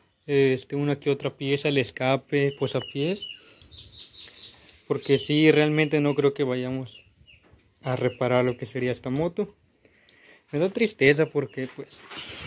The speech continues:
apenas tenemos lo que sería un año con ella. Estaba muy bien cuidada, la verdad, pero pues no sé, tal vez es algo que me tenía que haber pas-,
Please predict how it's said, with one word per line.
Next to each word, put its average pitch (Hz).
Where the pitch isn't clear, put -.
apenas 147
tenemos 139
lo 131
que 143
sería 135
un 135
año 160
con 127
ella. 190
Estaba 151
muy 165
bien 151
cuidada, 143
la 143
verdad, 139
pero 131
pues 131
no 135
sé, 160
tal 135
vez 135
es 143
algo 143
que 139
me 131
tenía 127
que 135
haber 123
pas-, 120